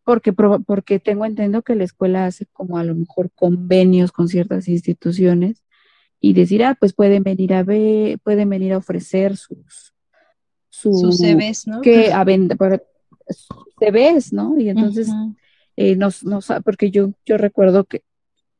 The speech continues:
Speaker 1: que fui a alguna y te dicen, "Ah, mira, ahora tenemos la facilidad de que todo es por una aplicación y también te ofrecen capacitaciones o diplomados". eh,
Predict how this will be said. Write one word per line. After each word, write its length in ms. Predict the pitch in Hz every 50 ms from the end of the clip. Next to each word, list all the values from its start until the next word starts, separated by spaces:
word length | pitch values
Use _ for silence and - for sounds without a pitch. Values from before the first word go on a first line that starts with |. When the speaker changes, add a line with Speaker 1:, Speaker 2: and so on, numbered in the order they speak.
| _ _ _
Speaker 1:
que 80 | 233 220
fui 160 | - 240 233
a 60 | 226
alguna 560 | 220 214 208 220 220 214 202 196 202 240 262 - _ _ _ _ _ _ _ _ _
y 460 | - 208 202 196 190 190 185 180 180
te 80 | - 185
dicen, 240 | 190 202 - 254 294
"Ah, 200 | 311 320 330 339
mira, 320 | 311 294 277 240 214 196 - _ _ _ _
ahora 640 | 190 202 208 214 214 214 226 247 254 233 208 - 277 - _
tenemos 480 | - 202 196 196 190 190 196 214 - -
la 120 | 190 185
facilidad 540 | - 175 180 - - 170 175 180 175 175 180
de 80 | 202 214
que 140 | - 180
todo 180 | - _ 185 185
es 80 | 202 -
por 160 | _ 170 170
una 160 | 180 185 190
aplicación 720 | 185 - - 190 - - - - - - 220 214 202 -
y 140 | - 185 180
también 560 | - 180 175 180 180 185 185 190 196 208 226 - _ _ _ _ _ _ _
te 80 | - 254
ofrecen 420 | - - 214 214 - 240 247 240
capacitaciones 1120 | - 190 185 - - 180 165 - - - - - - - - 233 254 254 233 214 196 - _
o 140 | 185 185 175
diplomados". 960 | 180 170 - - 175 175 170 165 175 185 208 262 254 285 269 - - _ _ _ _ _ _ _ _ _ _ _ _ _ _ _ _ _ _ _ _ _ _ _ _ _ _ _ _ _
eh, 420 | - 208 208 202 196 190 190 190